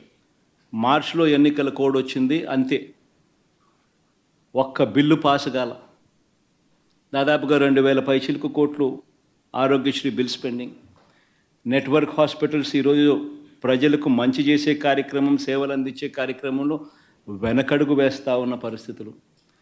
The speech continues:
వన్ జీరో ఫోర్, వన్ జీరో ఎయిట్ సిబ్బందికి చంద్రబాబు నాయుడు గారు ముఖ్యమంత్రి అయిన తర్వాత ఇంతవరకు జీతాలు లేవు.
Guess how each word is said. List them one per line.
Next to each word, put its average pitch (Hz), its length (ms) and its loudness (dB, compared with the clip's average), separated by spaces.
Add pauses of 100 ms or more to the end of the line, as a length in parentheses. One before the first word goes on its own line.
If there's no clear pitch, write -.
(520)
వన్ 135 220 4
జీరో 147 240 6
ఫోర్, 147 300 4
వన్ 135 220 4
జీరో 147 220 4
ఎయిట్ 147 320 2
సిబ్బందికి 147 540 0
చంద్రబాబు 143 460 0
నాయుడు 139 240 0
గారు 135 120 2
ముఖ్యమంత్రి 135 500 -2
అయిన 135 180 -2
తర్వాత 135 280 -2
ఇంతవరకు 131 360 -2
జీతాలు 123 500 -4
లేవు. 110 140 -4